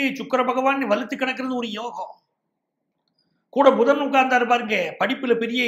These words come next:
யோகத்தை கொடுத்துரும். இன்னைக்கு சரஸ்வதி பூஜையை சிறப்பா கொண்டாடணும். எதை செய்ய மறந்தாலும் கலைமகளை வணங்க மறக்கக்கூடாதுங்க இன்னைக்கு, அதுதான் முக்கியம். கலைமகள் வணக்கம், கலைமகளை வாழ்த்துவது உங்க வாழ்க்கையில பிள்ளைகளை, உங்க வீட்டு பிள்ளைகளை நல்லா படிக்க வைக்கும்.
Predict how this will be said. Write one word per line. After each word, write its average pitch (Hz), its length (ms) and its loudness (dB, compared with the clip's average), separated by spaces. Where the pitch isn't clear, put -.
யோகத்தை 214 340 -4
கொடுத்துரும். 180 320 -8
இன்னைக்கு 214 260 -8
சரஸ்வதி 233 420 -2
பூஜையை 214 380 -12
சிறப்பா 220 280 -4
கொண்டாடணும். - 600 -10
எதை 214 340 -2
செய்ய 262 280 0
மறந்தாலும் 269 560 0
கலைமகளை 262 520 0
வணங்க 262 320 -2
மறக்கக்கூடாதுங்க 247 600 -2
இன்னைக்கு, 226 540 -8
அதுதான் 233 280 2
முக்கியம். 214 440 -14
கலைமகள் 254 540 2
வணக்கம், 269 520 -2
கலைமகளை 240 460 -2
வாழ்த்துவது 269 600 0
உங்க 214 260 0
வாழ்க்கையில 254 400 -4
பிள்ளைகளை, 262 440 -4
உங்க 214 100 -4
வீட்டு 262 240 -6
பிள்ளைகளை 254 360 -2
நல்லா 240 240 -4
படிக்க 220 320 -10
வைக்கும். - 360 -20